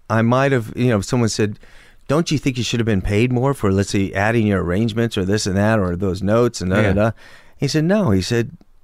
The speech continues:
Speaker 1: "You know, I go to work." He says,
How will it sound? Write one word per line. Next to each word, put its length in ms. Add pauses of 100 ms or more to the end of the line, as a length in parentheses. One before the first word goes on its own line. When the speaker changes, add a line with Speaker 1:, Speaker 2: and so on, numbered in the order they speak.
(140)
Speaker 1:
"You 100
know, 260 (480)
I 100
go 160
to 60
work." 580
He 120
says, 320